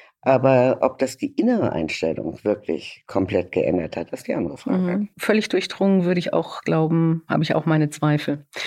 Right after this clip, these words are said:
Speaker 2: Weil wir haben, wir haben hier auch immer so eine Rubrik Karrieretipp und, äh, Sie haben schon einen gegeben, das war zweitausendeins. Äh, da haben Sie gesagt, ich würde junge Frauen immer ermutigen,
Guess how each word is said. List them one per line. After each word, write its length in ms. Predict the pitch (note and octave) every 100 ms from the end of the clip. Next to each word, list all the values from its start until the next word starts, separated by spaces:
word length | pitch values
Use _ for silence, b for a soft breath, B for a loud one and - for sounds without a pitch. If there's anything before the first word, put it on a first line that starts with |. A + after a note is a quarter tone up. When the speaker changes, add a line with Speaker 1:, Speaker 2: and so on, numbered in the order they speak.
| B -
Speaker 2:
Weil 120 | E3+
wir 100 | F3+
haben, 160 | G3 G3 B -
wir 100 | F3
haben 80 |
hier 180 | G3 F#3+
auch 140 | - G3
immer 160 | F#3+
so 80 | E3+
eine 100 | F3+
Rubrik 600 | F3 D#3+ - G3 G3+ - -
Karrieretipp 1000 | E3+ D3+ E3 F3 D#3+ - - C3 - -
und, 360 | D3+ D3+ D3+
äh, 180 | D#3+ D#3
Sie 160 | D3 D3
haben 240 | E3+ G#3+
schon 180 | G#3 B2
einen 240 | - B2
gegeben, 400 | B2 B2 B2 C#3+
das 160 | E3+ D#3
war 80 | D3+
zweitausendeins. 1000 | - D#3+ D#3+ D3+ C#3+ F#3+ E3+ A2+ - -
Äh, 160 | C#3+ C#3
da 180 | C#3
haben 140 | D#3 E3
Sie 100 | D#3+
gesagt, 320 | D#3+ D#3+ D#3+
ich 160 | D3+ -
würde 160 | D#3+
junge 260 | D#3+ E3 E3+
Frauen 380 | - D3+ D#3 D3+
immer 300 | F3 F#3+ F#3
ermutigen, 720 | D#3+ D#3+ G3 G3 G#3 G#3